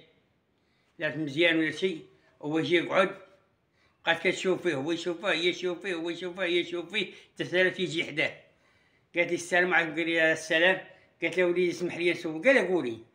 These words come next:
قالت لي: "عندي واحد الولد، الله يرحمه، مات، مات ليا، وراه سبحان الله العظيم"، قالت لي: "بعد شتك، راه تماما ها ولدي، سبحان الله العظيم، لا في صورة ولا في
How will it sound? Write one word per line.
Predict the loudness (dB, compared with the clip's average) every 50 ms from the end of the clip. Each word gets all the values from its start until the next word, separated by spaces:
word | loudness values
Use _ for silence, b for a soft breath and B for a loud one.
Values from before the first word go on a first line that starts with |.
| b b b b b -10
قالت | -10 -6 -2
لي: | 0 0
"عندي | 0 0 -2 -2
واحد | -6 -6 -6 -8
الولد، | -10 -6 -6 -6 -6
الله | -6 -4 0 2 2
يرحمه، | 2 0 -2 -6 -6 -4
مات، | -4 -4 -4 -6 -8 -14 -18 -16 _ -8
مات | -6 -6 -6 -6 -8
ليا، | -10 -8 -6 -6 -6 -8 -10 -20 _ _ _ _ _ _ _ b b b b b b b b b b
وراه | -6 -2 0 0 0
سبحان | -2 -4 -4 0 0 2 4
الله | 4 2
العظيم"، | 2 2 0 0 -2 -2 -2
قالت | -2 -2 -2
لي: | -2 -2
"بعد | -2 -2 -4
شتك، | -4 -10 -10 -4 -4 -4 -4 -4 -18 _ _ _ _ b b b b b b b b b b b b b b _ -8
راه | -4 -2 -2
تماما | 0 2 2 4 4 4 6 6 6 6 6 4 4 2 4
ها | 4 4
ولدي، | 4 4 2 0 2 2 0
سبحان | 0 0 -6 -2 2 2 2 4 4
الله | 4 4 4
العظيم، | 6 6 4 4 4 4 2 2 2
لا | 0 0
في | 0 0 -2 -2
صورة | -2 -4 -8 -6 -4 -2 0 0 0 0 0
ولا | 0 0 2 2 2 0 0
في | -2 -4 -4 -2 -4 -6 -8